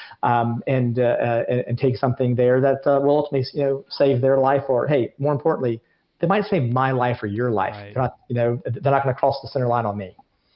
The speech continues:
Speaker 2: Yeah, yeah, absolutely.
Speaker 1: Yep.
Speaker 2: Um, as we're, we're starting to, to wind down a little bit, Larry, not quite to the finish line just yet, but, you know, we're kind of in that,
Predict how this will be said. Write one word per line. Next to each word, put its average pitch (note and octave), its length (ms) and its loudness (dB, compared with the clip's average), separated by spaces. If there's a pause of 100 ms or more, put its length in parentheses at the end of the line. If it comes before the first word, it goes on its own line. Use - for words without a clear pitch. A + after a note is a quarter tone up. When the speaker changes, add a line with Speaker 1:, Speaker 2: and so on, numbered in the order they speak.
(160)
Speaker 2:
Yeah, G#2 180 -16 (320)
yeah, G#2+ 220 -18
absolutely. G#2+ 480 -16 (400)
Speaker 1:
Yep. F3+ 200 2 (460)
Speaker 2:
Um, D#3+ 400 -4 (240)
as G3 140 -4
we're, G3 400 0
we're E3+ 180 -2
starting F#3+ 420 -4
to, E3 400 -2
to F3 140 -4
wind E3 340 -4
down E3 240 -2
a E3+ 60 -4
little D#3+ 200 -4
bit, C#3 180 -6
Larry, D#3 180 -4
not F3+ 200 -8
quite E3 220 -4
to D3+ 80 -8
the B2+ 80 -6
finish B2+ 300 -8
line A#2 180 -8
just A2+ 200 -12
yet, C3+ 180 -4
but, F#3+ 120 -10
you G#3+ 120 -6
know, C#3 100 -4
we're D3 80 -10
kind D#3+ 180 -6
of D3 40 -8
in D3+ 100 -6
that, C#3+ 180 -4